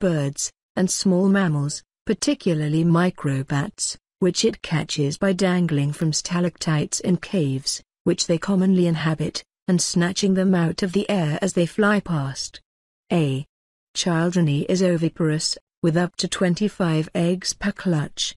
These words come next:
Females brood their eggs through a seven-week incubation period by coiling around them and occasionally shivering to keep them warm, which also affords the eggs some protection from predators. Juveniles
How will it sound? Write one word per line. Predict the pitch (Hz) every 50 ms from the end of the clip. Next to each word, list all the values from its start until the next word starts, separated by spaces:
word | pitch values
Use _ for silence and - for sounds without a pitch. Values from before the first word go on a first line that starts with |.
| _ _ _ _ _ _ _ _ -
Females | - - 220 214 202 190 185 185 185 190 180 170
brood | 160 165 196 220 226 214 180
their | - 196 190 190
eggs | 190 180 - -
through | - - 202 196 185
a | 170
seven-week | - - - 208 202 233 233 220 196 196 226 269 269 - 170
incubation | 143 131 135 - - - - 180 160 185 175 175 - - 165 151 -
period | - - 165 151 147 147 151 156 -
by | 175 170 160
coiling | - - 240 233 208 202 208 208 202 202 208 202
around | 196 196 196 180 165 156 151 143
them | - 147 143 143 180 -
and | - 170 170 -
occasionally | - 160 - - 190 180 165 151 - 151 151 143 139 147 151 147
shivering | - - - - 233 190 175 160 151 147 151 147
to | - 165
keep | - - 190 - 190 175
them | 160 139 147 156
warm, | 165 160 156 143 139 139 143 165 - _ _ _ -
which | 180 180 - - -
also | 185 190 208 220 226 220 - 262 254
affords | 240 - - - 180 165 160 151 -
the | - 180 175 170
eggs | 156 147 151 - - - - -
some | - - 180 175 180
protection | - - 202 - - - 220 - - - - 147 143 156
from | - - 190 180 185
predators. | - - 190 175 160 147 - - 143 139 139 - - - _ _ _ _ _ _ _ _ _ -
Juveniles | - 170 156 147 147 139 135 131 131 127 127 147 160 170 - -